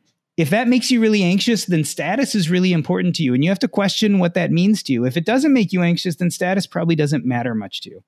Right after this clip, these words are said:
Um, so you were saying, how do we measure identity and purpose?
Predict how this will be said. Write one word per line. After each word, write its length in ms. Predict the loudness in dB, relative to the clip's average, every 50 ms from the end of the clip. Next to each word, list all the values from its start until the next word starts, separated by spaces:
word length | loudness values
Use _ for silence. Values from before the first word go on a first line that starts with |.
| _ _ _ _ _ -20 -20 -20 -20 _ _ -2
Um, 360 | 0 2 2 2 2 0 -2 _ _ _ _
so 200 | -6 -2 0 2
you 180 | 2 4 4
were 80 | 4 4
saying, 300 | 2 0 0 0 0 0
how 320 | -2 -2 -2 -2 0 0
do 60 | 0 2
we 180 | 2 2 4
measure 760 | 4 4 4 2 2 2 2 2 2 2 2 2 0 -2 -4 _ _ _ _ _ _ _ _ _ _ _ _ _ _ _ _
identity 640 | -4 -2 -2 0 0 0 0 0 0 0 0 2 2
and 140 | 0 0 0
purpose? 520 | -2 -2 -2 0 0 -2 -2 -4 -6 -10